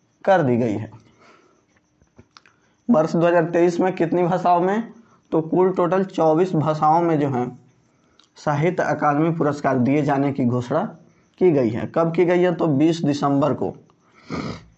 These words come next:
आगे देखेंगे साथियों कि इस वर्ष नौ काव्य, यानी कि नौ काव्य संग्रह, पांच कहानी संग्रह तथा छह उपन्यास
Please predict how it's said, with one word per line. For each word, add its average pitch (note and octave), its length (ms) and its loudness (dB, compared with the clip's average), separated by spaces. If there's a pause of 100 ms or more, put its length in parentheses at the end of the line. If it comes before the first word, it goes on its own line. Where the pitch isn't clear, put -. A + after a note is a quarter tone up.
(1080)
आगे C#3+ 240 2
देखेंगे F#3+ 380 0
साथियों F3 380 0 (640)
कि E3+ 60 2
इस E3+ 420 -2
वर्ष D#3+ 360 0 (680)
नौ D3+ 400 2 (100)
काव्य, D3+ 360 0 (640)
यानी D#3 280 -2
कि D3+ 80 -2
नौ E3 300 2
काव्य D#3+ 380 0
संग्रह, D#3 420 0 (580)
पांच D#3 280 0
कहानी D3 460 -2
संग्रह D#3 400 0 (920)
तथा C#3+ 260 -4
छह C#3+ 240 -6
उपन्यास D3+ 1000 0